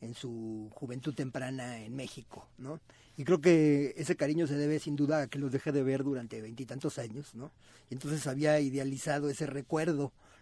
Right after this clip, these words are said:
¿no? Probablemente si los hubiera seguido tratando, no, no, no, no, no los habría recordado con tanto cariño, ¿no? Eh, a mí me encanta la primera parte de la novela, eh, creo que después hay un, como un libro de cuentos pegado con, con,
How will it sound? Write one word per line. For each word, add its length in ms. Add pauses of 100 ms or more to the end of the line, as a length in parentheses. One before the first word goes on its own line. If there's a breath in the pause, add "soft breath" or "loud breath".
¿no? 240 (280 soft breath)
Probablemente 460
si 120
los 180
hubiera 240
seguido 280
tratando, 540
no, 200
no, 180
no, 180
no, 160
no 140
los 160
habría 160
recordado 400
con 160
tanto 240
cariño, 480 (520 soft breath)
¿no? 180 (500 loud breath)
Eh, 720 (420)
a 60
mí 100
me 80
encanta 320
la 640
primera 260
parte 220
de 80
la 120
novela, 440 (240)
eh, 560 (420)
creo 160
que 100
después 560 (220)
hay 140
un, 60
como 220
un 180
libro 220
de 80
cuentos 280
pegado 440
con, 320 (200)
con, 220